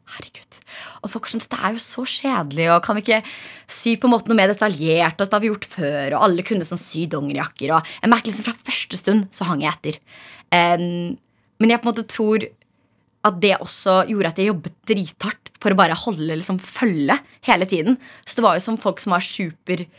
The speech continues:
de som var mest kanskje talentfulle på skolen, da, de ville det kanskje ikke nok, fordi på en måte de had-, de hadde så mye talent og var så flinke, men, men likevel kunne de på en måte bare la tali-, talentet sitt kanskje gå litt sånn til waste, da.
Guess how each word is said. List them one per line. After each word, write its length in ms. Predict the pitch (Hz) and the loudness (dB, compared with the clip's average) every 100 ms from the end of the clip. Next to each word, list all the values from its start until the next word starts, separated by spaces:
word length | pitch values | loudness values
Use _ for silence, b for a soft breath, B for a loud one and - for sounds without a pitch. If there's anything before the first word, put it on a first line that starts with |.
| b b | b b
de 100 | - | -6
som 140 | 202 233 | 0 2
var 80 | 190 | 2
mest 320 | 185 - - - | 0 -4 -6 -4
kanskje 220 | 180 160 | -4 -2
talentfulle 480 | 180 151 - 165 160 | -4 -4 -8 -8 -8
på 100 | 185 | -6
skolen, 320 | 196 170 247 | -4 4 4
da, 80 | 240 b b b 190 | 4 b b b 0
de 100 | 220 | 2
ville 300 | 262 180 160 | 4 2 0
det 80 | 214 | 0
kanskje 220 | 190 196 | 0 0
ikke 80 | 220 | 0
nok, 240 | 285 - - b - | 0 -2 -20 b -2
fordi 140 | 214 | 2
på 60 | 233 | 2
en 20 | |
måte 140 | 196 196 | 2 2
de 60 | |
had-, 220 | - 208 160 - | 2 0 -2 -4
de 60 | 233 | -2
hadde 440 | - 220 156 - 190 - | 0 -2 -2 0 -2 -2
så 300 | - - 196 | -10 -4 -2
mye 160 | 196 160 | 0 -2
talent 460 | 185 170 277 277 b b - | -2 0 -2 -4 b b -4
og 140 | 185 | 0
var 240 | 160 180 - | 2 0 -2
så 300 | - 170 196 - _ | -2 0 -2 -6 _
flinke, 480 | 226 180 - - 285 b b b b - | -4 -2 -2 -2 -2 b b b b 0
men, 300 | 214 208 214 202 _ _ _ _ _ _ _ 208 | 2 2 0 -6 _ _ _ _ _ _ _ 2
men 260 | 208 208 | 2 4
likevel 400 | 233 202 - 196 185 | 2 0 0 0 0
kunne 180 | 240 156 | -2 -2
de 100 | 160 | -4
på 80 | 190 | -4
en 60 | 170 | -4
måte 100 | 175 | 0
bare 280 | 160 156 156 180 _ _ _ _ _ - | 2 4 2 0 _ _ _ _ _ 2
la 140 | 180 | 2
tali-, 380 | - 208 160 156 _ - | 4 0 0 -2 _ -4
talentet 440 | 214 175 160 170 | 0 0 -2 -8
sitt 160 | 160 190 | -8 -4
kanskje 240 | 214 190 175 | -2 -2 -4
gå 120 | 156 | -4
litt 240 | 151 160 - | -4 -6 -8
sånn 180 | 180 170 | -8 -2
til 100 | 185 | 0
waste, 360 | 190 359 - | 0 -2 -4
da. 80 | 277 | -4